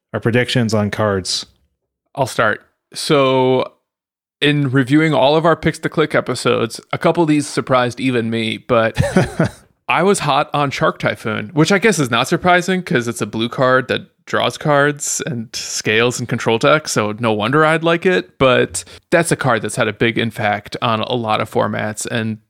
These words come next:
Speaker 2: that we were able to call it out so early feels cool.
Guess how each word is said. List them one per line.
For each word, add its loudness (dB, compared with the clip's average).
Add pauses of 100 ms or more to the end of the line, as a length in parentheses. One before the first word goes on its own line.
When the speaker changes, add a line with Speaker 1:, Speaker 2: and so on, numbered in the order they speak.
(100)
Speaker 2:
that 2
we 4
were 2
able 0
to -8
call 0
it 0
out 0
so -6
early -4 (180)
feels -4
cool. -6